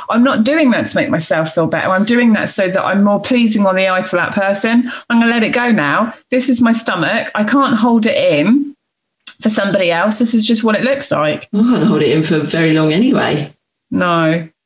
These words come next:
Speaker 1: I'd
Speaker 2: Can
Speaker 1: probably
Speaker 2: you?
Speaker 1: pinch myself a bit, I think, if I had to.
Speaker 2: <laughs> I can't.
Speaker 1: You gotta hold one or the other. You can't hold both.
Speaker 2: <laughs> Gotta work on your pelvic floor, babes.
Speaker 1: Yeah, I know. I know. You're always saying that.
Speaker 2: Um, oh, you know what? I, uh, actually discovered something,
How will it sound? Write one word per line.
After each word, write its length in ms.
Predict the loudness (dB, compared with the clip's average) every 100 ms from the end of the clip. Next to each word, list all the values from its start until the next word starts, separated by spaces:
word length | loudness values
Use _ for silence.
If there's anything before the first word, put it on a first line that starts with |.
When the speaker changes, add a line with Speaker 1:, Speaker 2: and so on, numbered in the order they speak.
| -2
Speaker 1:
I'd 60 |
Speaker 2:
Can 80 | 0
Speaker 1:
probably 120 | 2 0
Speaker 2:
you? 40 |
Speaker 1:
pinch 200 | -2 -2
myself 360 | -2 -2 -4 -4
a 40 |
bit, 180 | -4 -4
I 40 | -4
think, 240 | -4 -4
if 80 | -4
I 40 |
had 220 | -4 -4 -4
to. 120 | -4
Speaker 2:
<laughs> 320 | -2 -4 -4
I 120 | -4 -4
can't. 240 | -4 -2
Speaker 1:
You 60 | 0
gotta 160 | 0 0
hold 260 | 0 2
one 220 | 2 2
or 180 | 2 0
the 100 | 0
other. 160 | 0 0
You 120 | 0
can't 220 | -2 -2
hold 200 | -2 -2
both. 460 | -2 -2 -4 -8 -10 -10
Speaker 2:
<laughs> 20 | -4 0 0 0 -2 -4 -4
Gotta 140 | -2 0
work 260 | 0 0
on 80 | 0
your 80 | 0
pelvic 340 | 0 0 0
floor, 240 | 0 0 0
babes. 480 | 0 -2 -2 -8 -12
Speaker 1:
Yeah, 280 | -6 -4 0
I 60 | 0
know. 320 | 0 0 -2 -2
I 60 |
know. 140 | -2 0
You're 220 | 0 2
always 220 | 2 0 -4
saying 240 | -2 0
that. 220 | -2 -2
Speaker 2:
Um, 220 | 0 0 0
oh, 200 | 0 2
you 140 | 2
know 160 | 2 2
what? 120 | 2 2
I, 160 | 0 0
uh, 540 | 0 -2 -2 -4 -4 -4
actually 480 | -4 -2 0 2 2
discovered 460 | 0 -2 -2 -2
something, 540 | 0 0 0 -2 -2